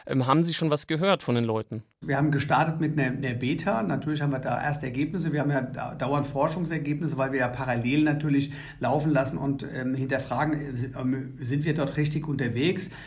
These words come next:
Speaker 2: Wir haben sie erst letzte Woche jetzt, äh, richtig public genommen. Das heißt, da sind wir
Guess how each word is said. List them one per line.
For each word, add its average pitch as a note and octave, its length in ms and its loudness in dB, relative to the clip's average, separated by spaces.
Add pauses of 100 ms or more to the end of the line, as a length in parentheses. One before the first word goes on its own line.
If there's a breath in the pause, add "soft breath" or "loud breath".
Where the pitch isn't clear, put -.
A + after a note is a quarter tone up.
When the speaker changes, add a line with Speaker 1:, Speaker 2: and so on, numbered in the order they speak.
(160 loud breath)
Speaker 2:
Wir C3 100 0
haben D3+ 140 6
sie D#3+ 80 4
erst C#3 240 2
letzte D#3 400 4
Woche E3 180 4
jetzt, D3+ 220 4
äh, - 300 -8
richtig D3 460 0
public F3+ 400 0
genommen. G#3 420 2
Das F#3 120 -4
heißt, D#3+ 320 0
da B2+ 160 2
sind C#3+ 220 0
wir C3 400 2